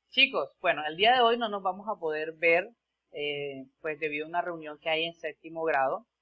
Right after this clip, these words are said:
Y bueno, listo. ¿Qué vamos a hacer? ¿Se acuerdan de la actividad que les dije sobre escoger una persona importante para ti,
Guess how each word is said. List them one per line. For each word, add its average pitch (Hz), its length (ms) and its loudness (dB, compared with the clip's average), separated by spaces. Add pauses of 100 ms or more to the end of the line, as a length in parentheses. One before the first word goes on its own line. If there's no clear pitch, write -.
(340)
Y 175 540 -4
bueno, 160 240 -2
listo. 147 440 -8
¿Qué 214 120 0
vamos 262 280 2
a 185 60 4
hacer? 156 300 -2 (760)
¿Se - 160 -6
acuerdan 220 320 0
de 277 60 4
la 240 80 4
actividad 180 420 -2
que 226 80 -6
les 208 180 -4
dije 190 520 -2 (240)
sobre 190 340 -2
escoger 175 300 -2
una 208 180 -4
persona 190 300 -8
importante 190 500 -6
para 175 240 2
ti, 202 320 -8